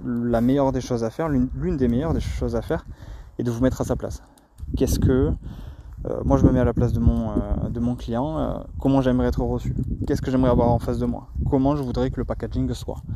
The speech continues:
Vous voyez, vous, vous posez les questions que le candidat se poserait. Et cela, en recrutement, c'est, c'est exactement pareil. Moi, je suis passé pour... Euh, ça fait sept ans bientôt, que, euh,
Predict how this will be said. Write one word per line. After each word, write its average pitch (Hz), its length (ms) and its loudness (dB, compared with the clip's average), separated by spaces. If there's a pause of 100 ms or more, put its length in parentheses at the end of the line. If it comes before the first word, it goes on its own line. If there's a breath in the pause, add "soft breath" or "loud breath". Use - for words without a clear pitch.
(360 loud breath)
Vous - 160 0
voyez, 139 160 4
vous, 123 320 -2
vous 123 180 -2
posez 165 300 2
les 185 80 0
questions 151 360 -2
que - 140 -4
le 127 120 0
candidat 120 340 0
se 135 120 -8
poserait. 107 320 -6 (1080 loud breath)
Et 123 80 4
cela, 127 380 4
en 123 160 2
recrutement, 120 460 -2
c'est, 110 380 -4 (300)
c'est - 160 -2
exactement 120 400 2
pareil. 104 220 -6 (920 soft breath)
Moi, 135 120 4
je 131 80 0
suis 127 160 -6
passé 127 340 4
pour... 113 480 -6
Euh, 104 220 -4 (680 soft breath)
ça 107 120 -8
fait - 120 -8
sept - 260 0
ans 160 80 0
bientôt, 139 280 -4 (1300 soft breath)
que, - 80 -2
euh, 113 500 4